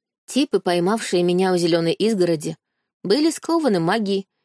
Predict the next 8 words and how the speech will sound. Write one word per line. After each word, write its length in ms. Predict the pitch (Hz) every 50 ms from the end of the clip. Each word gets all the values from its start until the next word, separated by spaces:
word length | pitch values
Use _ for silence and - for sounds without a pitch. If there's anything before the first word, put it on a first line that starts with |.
| _ _
и 120 | - 180 180
теперь 380 | - 214 - - 311 330 285
пели 240 | - - 233 240 226
соловьями, 640 | 196 - - 180 175 170 165 175 202 226 226 208 185
сдавая 420 | 170 156 165 180 180 208 220 214
не 120 | 190 180 175
только 320 | - 226 220 - - 175
мэра, 380 | 160 160 170 202 233 202 165